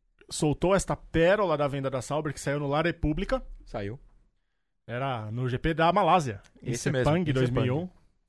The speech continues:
Speaker 1: E, e ele acabou com a imprensa italiana naquele dia e tomou a prensa do editor dele da Folha.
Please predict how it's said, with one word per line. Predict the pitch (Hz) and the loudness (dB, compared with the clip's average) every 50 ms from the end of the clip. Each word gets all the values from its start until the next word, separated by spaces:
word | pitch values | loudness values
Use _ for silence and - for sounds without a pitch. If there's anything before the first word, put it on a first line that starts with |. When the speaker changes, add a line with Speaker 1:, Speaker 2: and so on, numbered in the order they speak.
| _ _ _ _ _ _ _ _ _ _ _ _ | _ _ _ _ _ _ _ _ _ _ _ _
Speaker 1:
E, | 123 117 117 120 120 120 120 120 120 117 117 113 113 113 113 110 107 104 104 101 95 87 - _ _ _ _ _ _ _ _ _ _ _ _ _ _ _ _ _ _ _ | -14 -12 -10 -10 -8 -8 -8 -8 -8 -8 -8 -8 -10 -10 -10 -10 -10 -10 -10 -12 -14 -16 -18 _ _ _ _ _ _ _ _ _ _ _ _ _ _ _ _ _ _ _
e | - 113 | -8 -6
ele | 107 135 | -4 -4
acabou | 127 - 175 170 117 104 147 180 214 - | -2 0 0 0 2 4 4 4 4 4
com | 208 | 4
a | 180 | 0
imprensa | 156 - 143 151 147 - | 0 2 0 0 0 0
italiana | 139 135 131 127 127 131 135 131 | -2 -2 -2 0 0 0 0 0
naquele | 127 117 - 127 120 117 | -2 -2 -4 -4 -4 -4
dia | 104 113 139 165 190 202 165 - - _ _ _ _ _ _ _ | -2 0 2 2 2 0 -2 -6 -12 _ _ _ _ _ _ _
e | _ - | _ -8
tomou | - - 120 127 151 | -4 -2 2 4 2
a | 185 | 2
prensa | - - - 208 214 - 202 | 4 4 2 2 2 2 2
do | 175 | 2
editor | 160 143 - 156 139 | 0 2 4 2 2
dele | 127 135 131 131 | 4 2 0 0
da | 131 113 | -2 -4
Folha. | - - 139 160 180 175 | -2 0 2 2 2 0